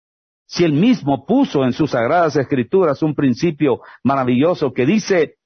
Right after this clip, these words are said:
"No pongas bozal al buey que trilla".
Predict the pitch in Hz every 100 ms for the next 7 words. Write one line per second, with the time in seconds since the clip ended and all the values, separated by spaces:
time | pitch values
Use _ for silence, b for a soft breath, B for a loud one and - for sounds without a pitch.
0 | _ _ _ 95 151 208 208 165 160 127
1 | 165 175 190 - 120 139 - - 175 139
2 | 127 123 120 117 165 131 - 139 - 147
3 | 120